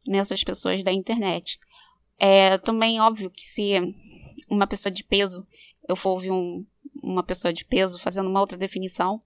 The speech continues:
eu também vou tentar, tender a ouvir essas pessoas. Mas,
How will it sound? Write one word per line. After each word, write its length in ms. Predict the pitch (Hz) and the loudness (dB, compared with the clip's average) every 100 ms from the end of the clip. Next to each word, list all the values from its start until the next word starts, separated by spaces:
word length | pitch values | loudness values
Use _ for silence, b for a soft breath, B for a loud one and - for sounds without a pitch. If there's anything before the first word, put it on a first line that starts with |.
| - | -2
eu 120 | 202 | 0
também 200 | 202 196 | 2 2
vou 300 | 190 196 196 - | 4 4 2 0
tentar, 300 | - 190 - | -2 0 -2
tender 400 | - 240 247 202 | 2 4 4 4
a 20 | 202 | 4
ouvir 180 | 196 | 2
essas 220 | 190 - - | -2 -2 -6
pessoas. 480 | 202 - - - - | -8 -6 -6 -6 0
Mas, 500 | 214 240 254 - - | 8 8 8 0 -8